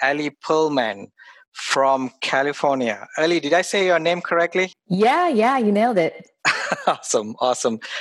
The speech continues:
Speaker 1: Ali is a sponsor who owns, like, uh, two thousand units as a,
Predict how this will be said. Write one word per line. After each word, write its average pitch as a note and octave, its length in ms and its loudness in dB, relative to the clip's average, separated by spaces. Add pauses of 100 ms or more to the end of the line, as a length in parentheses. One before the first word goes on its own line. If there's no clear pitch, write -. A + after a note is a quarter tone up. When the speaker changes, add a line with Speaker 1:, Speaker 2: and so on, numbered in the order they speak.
(120)
Speaker 1:
Ali F#3+ 280 2
is F3 160 0
a C#3+ 480 2
sponsor D#3 720 0
who C3+ 220 0
owns, D3+ 280 0
like, C#3 240 -2
uh, B2 220 2
two D3+ 100 2
thousand C#3 400 0
units C3+ 320 0
as B2 220 0
a, A#2 260 2